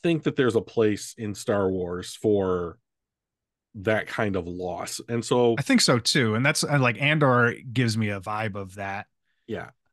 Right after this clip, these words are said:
Speaker 1: And, like, Master Winkle sent us in a question, um, about our most recent episode,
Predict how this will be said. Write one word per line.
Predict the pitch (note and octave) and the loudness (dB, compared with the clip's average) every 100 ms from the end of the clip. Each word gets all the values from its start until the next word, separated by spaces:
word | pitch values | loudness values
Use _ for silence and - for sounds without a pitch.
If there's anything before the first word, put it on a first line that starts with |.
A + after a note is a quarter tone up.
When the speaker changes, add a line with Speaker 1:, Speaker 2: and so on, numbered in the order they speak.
| _ _ _ _ _ _ | _ _ _ _ _ _
Speaker 1:
And, | C#3+ C#3+ | 0 2
like, | C#3 B2 - _ | 2 0 -8 _
Master | A#2+ D3+ F#3+ D#3 | -2 -2 0 0
Winkle | B2 B2+ B2+ G#2+ G2 F#2+ F2+ _ - | 2 0 0 -2 -2 -8 -12 _ -10
sent | C3 A#2+ | -8 -2
us | A2+ A#2+ | -2 0
in | G#2 | -4
a | |
question, | - A2+ G2+ - G2 F#2 F2+ E2+ - _ | -4 -4 -6 -6 -6 -6 -8 -12 -18 _
um, | G2 F#2+ F2+ F2 E2 E2+ - _ _ _ _ _ | -12 -10 -10 -12 -14 -16 -18 _ _ _ _ _
about | G#2+ G2 G2+ | -2 0 0
our | F#2+ E2+ - _ | -2 -6 -14 _
most | G#2+ F#2+ | -4 -4
recent | A2 G2 F#2+ | -6 -6 -6
episode, | F2+ G2+ F#2+ F#2 F2+ | -8 -6 -4 0 -2